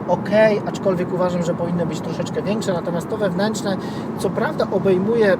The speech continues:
e, całą tylną szybę, która też ma taki specyficzny, specyficzny kształt, patrząc na nią, e, właśnie w lusterku,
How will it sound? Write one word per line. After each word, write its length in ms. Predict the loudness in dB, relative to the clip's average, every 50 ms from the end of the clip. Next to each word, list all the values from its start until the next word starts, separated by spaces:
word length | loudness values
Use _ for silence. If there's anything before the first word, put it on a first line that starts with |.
| 0 -2 -2
e, 160 | 0 0 0
całą 320 | 0 0 2 2 2 0
tylną 300 | 0 -2 -2 0 -2 -2
szybę, 380 | -2 0 0 2 4 4 4 2 0 -2 -6 -6 -6 -6 -6 -6 -6 -6
która 280 | -4 0 2 2 2 2
też 240 | 2 0 0 0
ma 80 | -2 -4
taki 160 | -4 -4 -6
specyficzny, 440 | -6 -8 -6 -6 -6 -6 -6 -6 -6 -6 -6 -8 -8 -8 -8 -8 -8 -6 -6
specyficzny 720 | -6 -4 0 0 0 0 -2 -6 -6 -4 -4 -4 -4 -4 -4
kształt, 340 | -4 -4 -2 0 0 0 0
patrząc 480 | -2 -2 -4 -4 -2 -4 -6 -6 -4
na 100 | -4 -4
nią, 120 | -4 -4 -4 -6 -6 -6 -4
e, 360 | -4 -2 -2 -2 -2 -2 -2 -4
właśnie 240 | -4 -4 -4 -6
w 80 | -6 -6
lusterku, 460 | -6 -4 -2 -2 -2 0 2 0 0